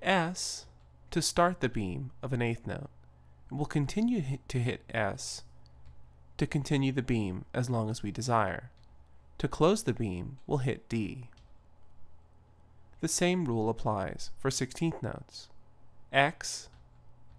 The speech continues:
will start the beam groupings. C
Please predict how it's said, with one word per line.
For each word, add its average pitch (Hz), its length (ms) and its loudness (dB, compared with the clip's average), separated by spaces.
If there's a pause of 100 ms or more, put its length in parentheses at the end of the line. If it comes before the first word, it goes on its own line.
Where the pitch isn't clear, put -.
(440)
will 123 100 2
start 160 360 4
the 123 80 0
beam 107 260 0
groupings. 101 720 -6 (1700)
C 131 520 2